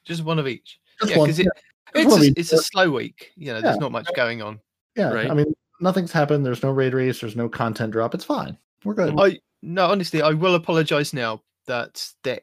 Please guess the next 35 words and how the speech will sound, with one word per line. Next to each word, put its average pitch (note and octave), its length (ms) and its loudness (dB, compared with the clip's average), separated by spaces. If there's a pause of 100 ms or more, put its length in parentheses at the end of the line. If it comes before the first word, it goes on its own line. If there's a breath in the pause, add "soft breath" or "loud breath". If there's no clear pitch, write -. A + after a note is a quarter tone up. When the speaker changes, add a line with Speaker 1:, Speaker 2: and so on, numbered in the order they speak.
Speaker 1:
isn't C#3+ 340 -6
that A2+ 180 -8
many A#2+ 260 -8
videos A2+ 560 -6
this - 240 -10
week G#2+ 180 -10
Speaker 2:
Ah. D3 60 -8 (200)
Speaker 1:
compared D3+ 440 -2
to C#3 100 -6
what C3 300 -6
could E3+ 240 0
be B2 100 -4
available. A2+ 580 -6 (340 loud breath)
There's C3+ 160 -4
so - 440 -2
much D3 280 -6
going C3 220 -6
on A#2+ 120 -8
in A#2 100 -8
the A#2+ 60 -10
game, A2+ 340 -8
and A2+ 180 -12
we've A#2 160 -10
all A#2+ 80 -8
been A2+ 300 -14
playing A2 240 -8
it A2 120 -16
so G#2+ 160 -12
much G#2+ 240 -14
and G#2 100 -14
enjoying G#2 400 -14
it, G#2+ 120 -14 (420)
apart - 180 -18
from - 120 -20
Parody. A2 480 -20